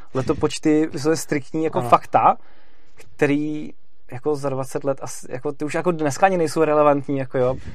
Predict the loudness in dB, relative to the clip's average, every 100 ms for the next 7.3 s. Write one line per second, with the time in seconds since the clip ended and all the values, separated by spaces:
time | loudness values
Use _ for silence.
0 | -10 -8 -8 -6 -6 -6 -4 -2 -2 -2
1 | -4 -2 -6 -6 -4 0 4 4 4 -2
2 | -6 -4 -6 -6 -4 -4 -2 0 0 0
3 | 0 0 -2 -6 -10 -10 -10 -10 -10 -10
4 | -6 0 4 4 4 -2 -6 -2 0 0
5 | 0 -4 -4 -2 0 0 -2 -2 -2 -2
6 | -2 -4 -6 -6 -2 0 2 2 2 2
7 | 4 2